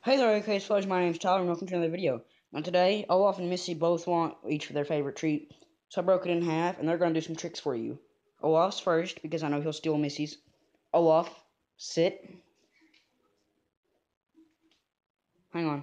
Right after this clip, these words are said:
I'm gonna show you a trick. Shake. Shake.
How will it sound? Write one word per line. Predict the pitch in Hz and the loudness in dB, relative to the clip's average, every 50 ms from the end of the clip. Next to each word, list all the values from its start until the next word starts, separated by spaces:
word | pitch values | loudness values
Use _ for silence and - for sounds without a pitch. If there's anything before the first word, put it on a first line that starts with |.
| 139 _ - | -8 _ -14
I'm | - | -10
gonna | 165 170 160 | -8 -6 -4
show | - 165 | -2 -2
you | 156 | -2
a | 151 | -4
trick. | - - 151 - - - _ _ _ _ _ _ _ _ _ _ _ _ _ _ _ _ 320 _ _ _ _ _ _ _ _ _ _ _ _ _ _ _ _ - - - - _ _ _ | -4 -6 -8 -8 -10 -18 _ _ _ _ _ _ _ _ _ _ _ _ _ _ _ _ _ _ _ _ _ _ _ _ _ _ _ _ _ _ _ _ _ -20 -20 -20 -20 _ _ _
Shake. | - - - 170 156 160 - - - - _ _ _ - _ _ _ _ _ _ _ _ _ _ _ _ _ _ _ _ _ _ _ _ - - - - _ _ _ _ _ _ _ _ _ _ | -14 -6 -2 0 0 0 -2 -6 -14 -20 _ _ _ -20 _ _ _ _ _ _ _ _ _ _ _ _ _ _ _ _ _ _ _ _ -20 -20 -20 -20 _ _ _ _ _ _ _ _ _ _
Shake. | - - 160 147 165 180 - - | -6 -2 -2 -2 -2 -4 -8 -16